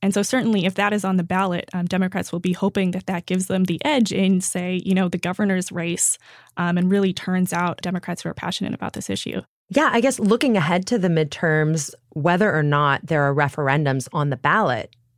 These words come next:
Speaker 2: in the fall of twenty twenty-two, what is the takeaway from this Kansas vote, the, the national sort of, like, lesson here? I, is there something to say about how this all played out and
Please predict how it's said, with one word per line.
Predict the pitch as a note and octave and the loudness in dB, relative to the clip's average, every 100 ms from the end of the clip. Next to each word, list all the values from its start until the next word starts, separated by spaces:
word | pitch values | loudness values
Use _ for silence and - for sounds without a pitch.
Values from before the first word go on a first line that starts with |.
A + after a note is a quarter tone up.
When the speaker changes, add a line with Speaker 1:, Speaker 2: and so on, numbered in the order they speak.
| _ | _
Speaker 2:
in | E3 | -2
the | C#3+ | -2
fall | - B2 | 0 -2
of | A#2 | -2
twenty | - B2+ B2+ | -4 -4 -4
twenty-two, | - C3 B2 - C3 A#2 - - - _ - | -4 -6 -6 -4 -6 -6 -14 -20 -20 _ -8
what | E3 F3+ G3+ C#4 F4 - - | -2 2 2 2 0 -2 -2
is | G3 | 0
the | E3+ E3+ | 0 -2
takeaway | - D#3 E3 D#3 C3 - - - - - | 0 0 0 0 -2 -4 -10 -18 -20 -20
from | - F3 D#3 D3 C#3 | -4 0 2 2 0
this | D3+ - | -2 -4
Kansas | - F3 D#3 D3+ D3+ - | -6 0 0 2 0 -2
vote, | C#3+ C#3 C3 C3 - - D3 | -2 0 2 -2 -6 -20 -6
the, | - C#3 C3+ - | 0 2 2 0
the | D#3 | 0
national | D#3 E3 E3+ - E3+ D#3+ | 2 2 0 0 2 2
sort | - E3+ D#3 | 2 2 2
of, | D#3+ C#3 - - - - - | 2 0 -8 -20 -20 -20 -6
like, | D3+ A#2 - - | -4 -4 -6 -4
lesson | E3 F3 D#3+ - D#3 C3 | 0 2 2 0 -2 -2
here? | C3 C#3 G2+ | -2 -4 -2
I, | B2+ F#2+ - - - A#3 - - - | -2 -2 -6 -12 -10 -10 -8 -8 -2
is | G#3 D#3 | 0 2
there | F3+ F#3+ F#3+ F#3+ - | 2 2 4 2 0
something | - A#3 B3+ | 0 2 2
to | G#3 | 2
say | - D#3+ D3+ - | 2 0 2 0
about | C#3+ C3 C3 - | 2 2 2 0
how | - D#3 D3 | -2 0 0
this | C3+ F#3 - | 0 -2 0
all | E3+ E3+ | -2 -2
played | - D#3 | -2 0
out | C#3 C3+ C3 - | 2 2 2 0
and | D3 C3+ C#3 | -2 0 -2